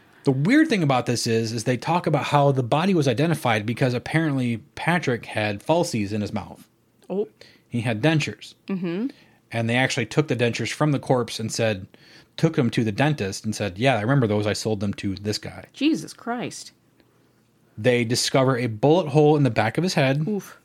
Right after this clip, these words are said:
Speaker 1: That s-, the bullet stopped right behind his eyebrow inside his skull.
Speaker 2: Uh-huh.
Speaker 1: That's how weak the bullet was. That's why some speculated it was an air gun. And I think also you would have heard, some neighbors would have heard a shot.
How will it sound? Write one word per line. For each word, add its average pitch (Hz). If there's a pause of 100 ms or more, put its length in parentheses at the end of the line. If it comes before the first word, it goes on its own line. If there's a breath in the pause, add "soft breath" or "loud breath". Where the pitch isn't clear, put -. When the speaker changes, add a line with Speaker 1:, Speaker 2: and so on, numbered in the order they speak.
(800)
Speaker 1:
That 123
s-, -
the 127
bullet 160
stopped 147
right 139
behind 127
his 110
eyebrow 104
inside 104
his 95 (200)
skull. - (180)
Speaker 2:
Uh-huh. 185 (640 soft breath)
Speaker 1:
That's 131
how 156
weak 131 (640 soft breath)
the 110
bullet 117
was. 104
That's 123
why 135
some 131
speculated 120
it 113
was 104
an 98
air 107
gun. 165 (720 soft breath)
And 123
I 120
think -
also 143 (1800)
you 143
would 185
have -
heard, -
some 220
neighbors 233
would 117
have -
heard 98
a 78
shot. -